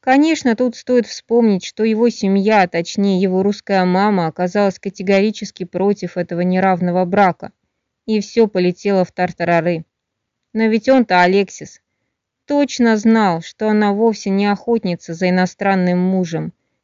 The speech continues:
не нужно ей никакого их имущества, денег и прописки в Афинах.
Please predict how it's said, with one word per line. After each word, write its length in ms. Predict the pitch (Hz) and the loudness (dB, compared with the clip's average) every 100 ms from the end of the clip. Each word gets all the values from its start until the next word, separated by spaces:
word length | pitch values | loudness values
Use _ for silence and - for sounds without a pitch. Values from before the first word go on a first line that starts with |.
| _ | _
не 140 | 220 220 | 0 4
нужно 340 | 220 226 226 | 4 4 2
ей 140 | 208 | 2
никакого 680 | 185 185 196 196 - 202 175 | 0 0 -2 -4 -2 -2 0
их 300 | - 196 - | -2 -6 -6
имущества, 680 | 170 170 190 - - 165 156 | -4 -2 -4 -6 -14 -10 -10
денег 560 | 151 - 202 202 160 - | -10 -4 0 0 -2 -6
и 140 | 175 | -8
прописки 580 | - 170 - 185 - 170 | -2 -2 -2 -10 -8 -4
в 80 | 165 | -4
Афинах. 480 | 165 190 180 156 | -4 -4 -4 -6